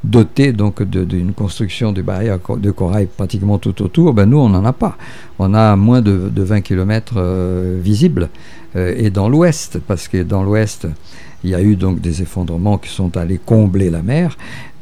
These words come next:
Et dans l'est, on n'est pas près de voir des barrières coralliennes parce qu'il y a beaucoup d'eau douce. Euh, il y a six fois plus d'eau douce qui vont à la mer, euh, dans l'est que dans l'ouest. Et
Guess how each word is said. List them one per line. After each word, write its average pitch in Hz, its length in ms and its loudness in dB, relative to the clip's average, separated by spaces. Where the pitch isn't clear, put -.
Et 107 380 2
dans 107 260 2
l'est, 147 480 2
on 107 120 6
n'est 107 120 6
pas 110 200 0
près 117 240 0
de 95 100 -4
voir 110 460 2
des 90 160 -2
barrières 95 420 0
coralliennes 160 420 2
parce 110 220 -2
qu'il 101 120 2
y 98 40 2
a 101 60 4
beaucoup 117 340 2
d'eau 123 180 4
douce. 143 540 2
Euh, 98 60 0
il 98 80 2
y - 20 2
a 92 60 0
six 139 200 0
fois 113 220 0
plus - 460 -2
d'eau 107 160 2
douce 110 400 -2
qui 107 100 -4
vont 101 260 -2
à 95 80 -2
la 98 120 0
mer, 101 340 0
euh, 85 400 -2
dans 95 220 -2
l'est 104 280 -4
que 101 120 -4
dans 90 200 -2
l'ouest. 143 380 -2
Et 151 240 4